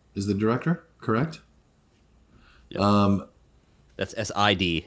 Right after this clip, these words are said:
Speaker 2: A R I S, not S E D, the, the famous,
Speaker 1: Comedian.
Speaker 2: uh, gay satirist.
Speaker 1: Satirist. He's funny as hell, by the way.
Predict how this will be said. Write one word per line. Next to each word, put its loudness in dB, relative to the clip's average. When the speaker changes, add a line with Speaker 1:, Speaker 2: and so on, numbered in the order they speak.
Speaker 2:
A 2
R 2
I 0
S, -2
not -2
S -4
E -2
D, 0
the, -4
the -4
famous, 2
Speaker 1:
Comedian. 0
Speaker 2:
uh, -2
gay 0
satirist. 2
Speaker 1:
Satirist. 2
He's 4
funny 2
as 0
hell, 0
by -10
the -10
way. -10